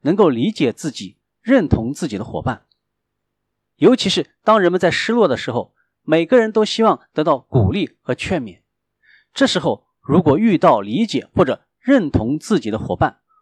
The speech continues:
我们就会对对方心存感激，并且产生信赖感。所以，简单的一句“我相信你”，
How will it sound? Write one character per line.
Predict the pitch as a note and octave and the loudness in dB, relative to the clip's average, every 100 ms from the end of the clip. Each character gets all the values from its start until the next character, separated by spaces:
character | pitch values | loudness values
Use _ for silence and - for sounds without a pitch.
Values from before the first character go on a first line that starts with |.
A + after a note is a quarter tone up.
| _ | _
我 | B2+ | -4
们 | D#3 | 0
就 | A3 | 0
会 | - - | 0 0
对 | F#3 | -2
对 | - G3+ | 0 -2
方 | D#3+ F3 F3+ _ _ _ | 0 0 -2 _ _ _
心 | - A3 A3 | -6 -4 -2
存 | - E3+ | -2 -2
感 | - G2+ E2 | -4 -8 -8
激， | - F3+ G#3 _ _ | -12 -12 -12 _ _
并 | F3 | -2
且 | D3 G#2 _ _ | -2 -6 _ _
产 | - - F2+ | -6 -4 -4
生 | F2+ D3 - _ | -4 -4 -6 _
信 | - E3 | -6 -4
赖 | B2 | -4
感。 | G2+ - _ _ _ _ _ _ _ _ | -6 -20 _ _ _ _ _ _ _ _
所 | - G#3 | 2 2
以， | A3+ _ | 2 _
简 | E3 E3 | 0 2
单 | G#3 | 2
的 | G#3+ | 2
一 | G3 | -2
句 | F#3+ C#3 _ _ | -2 -2 _ _
“我 | C3+ | -4
相 | - A3+ | 0 2
信 | A#3+ F3 | 2 0
你”， | A2 | -4